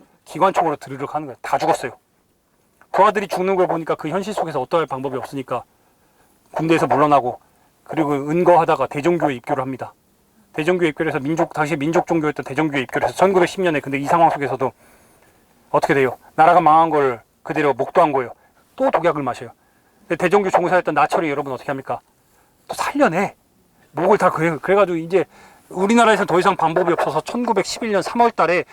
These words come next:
나라가 망하고 나서 집안 사람들 다 놔두고 혼자 어디로 가요? 상하이로 가는 겁니다. 근데 모두가 다 여러분 어디로 갔어요? 다 만주를 향할 때 예관만 상하이로 갔어요. 왜?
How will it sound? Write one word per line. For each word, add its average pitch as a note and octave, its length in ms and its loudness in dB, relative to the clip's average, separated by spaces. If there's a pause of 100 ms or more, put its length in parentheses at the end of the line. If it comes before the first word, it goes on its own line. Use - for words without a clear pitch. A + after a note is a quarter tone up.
(120)
나라가 G3 280 4
망하고 E3+ 340 2
나서 E3+ 360 2 (840)
집안 G#3 260 0
사람들 G#3+ 260 -2
다 F#3+ 120 0
놔두고 E3+ 400 0
혼자 C#4 260 4
어디로 F#3 260 0
가요? F3 260 0 (840)
상하이로 G#3+ 480 -2
가는 B2+ 180 -12
겁니다. B2+ 260 -20 (260)
근데 A3 200 0
모두가 A#3 420 2
다 G3 180 2
여러분 F#3 220 0
어디로 D3 220 -2
갔어요? - 300 0 (160)
다 A#3 160 2
만주를 G#3 420 2
향할 G3+ 280 4
때 F#3 220 -2
예관만 A3 580 2
상하이로 C4+ 380 0
갔어요. D3+ 300 -4 (220)
왜? A3 320 2